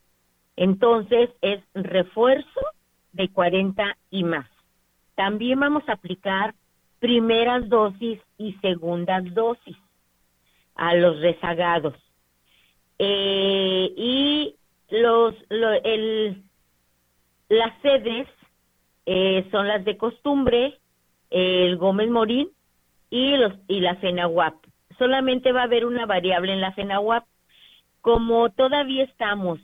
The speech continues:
en el periodo de verificación a los productores del campo,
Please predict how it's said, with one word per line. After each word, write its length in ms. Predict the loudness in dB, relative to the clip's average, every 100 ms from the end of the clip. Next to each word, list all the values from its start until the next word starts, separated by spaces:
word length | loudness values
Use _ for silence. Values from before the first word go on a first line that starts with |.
| _
en 160 | -6 -2
el 140 | -4
periodo 680 | -2 -4 -2 4 4 4 -2 _ _ _
de 180 | -4 0
verificación 920 | 2 0 -4 -6 -4 -4 -4 -2 -2
a 80 | -2
los 160 | -2 -2
productores 720 | _ 0 0 -6 0 0 2
del 200 | -2 -4
campo, 500 | -2 -2 -2 -4 -4